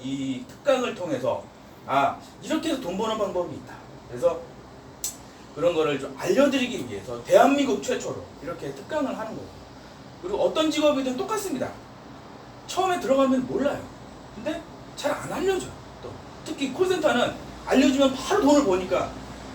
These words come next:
더 안 알려주죠. 그래서 여러분들이 저를 만난 게, 어, 정말, 어, 앞으로 십 년 동안 고생해야 될 게 없어진다. 아, 그렇게 생각하시면 될 것 같고, 그리고 지금 수강생들 중에서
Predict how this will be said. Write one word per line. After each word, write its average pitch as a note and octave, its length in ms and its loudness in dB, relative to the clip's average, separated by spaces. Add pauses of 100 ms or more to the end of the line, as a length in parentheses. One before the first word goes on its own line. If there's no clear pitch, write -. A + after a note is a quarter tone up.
(120)
더 C4+ 160 10
안 G#3 160 2
알려주죠. - 480 0 (1200)
그래서 G#3 500 4 (320)
여러분들이 F3 520 4
저를 D#3+ 240 0
만난 E3+ 360 2
게, C3+ 320 4 (260)
어, G#2 320 -6 (100)
정말, - 600 4 (340)
어, A#2 460 0
앞으로 G3+ 480 0
십 C#4 240 -2
년 D#4+ 220 2
동안 C#4 320 4
고생해야 C4 560 4
될 C4+ 240 4
게 E4 240 -4 (640)
없어진다. C#4+ 640 2 (380)
아, G#2+ 300 -6
그렇게 D4 260 0
생각하시면 D3+ 560 -4
될 B2 140 -10
것 A#2 80 -8
같고, G#2 400 -6 (480)
그리고 A3+ 280 0
지금 G3 280 -4
수강생들 A#3+ 600 2
중에서 F3+ 300 2